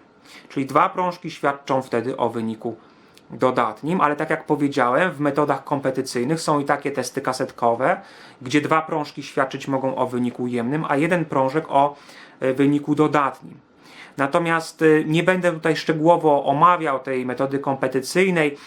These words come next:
gdyż te, y, testy są zdecydowanie rzadziej spotykane, zwłaszcza jeżeli chodzi o koronawirusa. Zasadnicze pytanie bowiem, y, pojawia się, czy w ogóle taki test nadaje się do diagnostyki. Y,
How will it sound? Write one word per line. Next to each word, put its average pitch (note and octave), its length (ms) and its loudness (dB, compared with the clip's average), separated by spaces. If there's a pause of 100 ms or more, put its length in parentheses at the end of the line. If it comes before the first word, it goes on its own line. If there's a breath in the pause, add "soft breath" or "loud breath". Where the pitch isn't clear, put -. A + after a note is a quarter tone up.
(240 loud breath)
gdyż C#3+ 240 2
te, F3 380 2
y, C3+ 220 -6
testy D#3 320 0
są D3 240 2
zdecydowanie C#3 840 2
rzadziej C#3 440 0
spotykane, B2 720 -2 (220 loud breath)
zwłaszcza D3 540 2
jeżeli C#3 300 -2
chodzi C3 300 -2
o A#2+ 60 0
koronawirusa. A#2+ 800 -8 (380 loud breath)
Zasadnicze D#3+ 600 0
pytanie F3 460 0
bowiem, E3 400 2
y, C#3+ 340 2
pojawia D#3+ 460 4
się, D#3+ 260 0
czy D#3+ 140 -2
w D3 80 0
ogóle D#3+ 280 4
taki D#3 300 -4
test D#3 340 -2
nadaje D3 420 2
się D3+ 220 -2
do D3+ 80 2
diagnostyki. D3+ 840 -2 (760 loud breath)
Y, C3+ 240 2